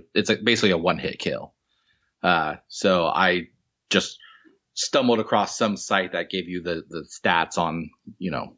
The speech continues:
what you've done with all these different medals and stuff. And then I was, I looked at stickies and I was, like, twenty something in the world at the time. And I was, you know, then my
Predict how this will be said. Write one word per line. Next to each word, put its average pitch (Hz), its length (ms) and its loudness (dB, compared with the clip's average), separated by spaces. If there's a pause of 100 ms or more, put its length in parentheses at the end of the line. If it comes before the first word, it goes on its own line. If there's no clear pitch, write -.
what 87 260 2
you've 87 220 2
done 92 220 4
with 90 100 -4
all 92 120 4
these 85 140 0
different 85 280 2
medals 87 420 4
and 87 100 -2
stuff. 85 380 2
And 87 80 2
then 87 140 4
I 85 80 6
was, 85 260 2 (340)
I 98 120 2
looked 98 200 2
at 90 100 2
stickies 90 540 2
and 85 160 2
I 87 300 4
was, 98 220 2
like, 80 260 -2
twenty 107 380 2
something 95 380 0
in 90 100 -2
the 82 80 -2
world 87 560 0 (280)
at 82 160 0
the 92 80 0
time. 87 500 0 (640)
And 87 100 0
I 87 80 4
was, 85 260 2
you 101 120 4
know, 78 320 0
then 98 180 6
my 85 320 4